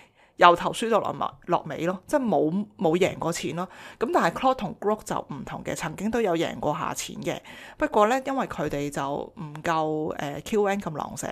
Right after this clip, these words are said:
因為Q N呢，其實佢贏嘅原因呢，就係佢搏到好盡，開足二十倍槓桿，咁同埋佢好少 trade。咁但係 Claude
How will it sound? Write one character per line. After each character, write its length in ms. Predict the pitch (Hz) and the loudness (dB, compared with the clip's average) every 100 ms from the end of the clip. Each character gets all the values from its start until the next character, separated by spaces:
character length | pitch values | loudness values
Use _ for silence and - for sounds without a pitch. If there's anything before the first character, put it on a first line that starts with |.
| 131 | -4
因 140 | 156 - - - | -4 -4 -12 0
為 120 | 240 | 0
Q 220 | - 247 | 2 2
N 180 | 240 233 | 2 2
呢， 80 | 240 | 0
其 80 | 156 | -2
實 40 | 147 | -2
佢 60 | 147 | -2
贏 240 | 151 - | -2 -2
嘅 100 | 147 | -6
原 160 | - 117 | -8 -6
因 100 | 160 | -6
呢， 80 | |
就 120 | 180 160 | -4 -4
係 120 | 156 - - - - - | -4 -4 -12 -20 -16 -4
佢 600 | 180 170 175 185 185 180 _ - | 2 4 4 4 2 -2 _ 6
搏 160 | 190 - | 6 6
到 100 | 175 | 0
好 100 | 170 | 0
盡， 280 | 160 139 147 - | 0 0 -2 -12
開 360 | - 208 208 214 | 2 6 6 4
足 120 | - | 0
二 220 | - - 151 | -2 -4 -4
十 100 | 147 | -2
倍 180 | 151 - 139 | -2 -2 -2
槓 220 | 147 135 | -2 -2
桿， 240 | 135 147 - - - - - - | 0 0 -4 -20 -20 -20 -12 2
咁 140 | 196 | 2
同 120 | 240 | 2
埋 160 | 175 123 | 0 -2
佢 400 | 156 151 143 156 | 0 0 0 -2
好 140 | 160 | -4
少 140 | 170 160 | -2 -2
trade。 380 | - 196 170 - - - - | 2 4 4 0 -8 -14 -2
咁 100 | 285 | 4
但 140 | 254 | 4
係 20 | |
Claude 340 | 196 - 233 | 4 4 4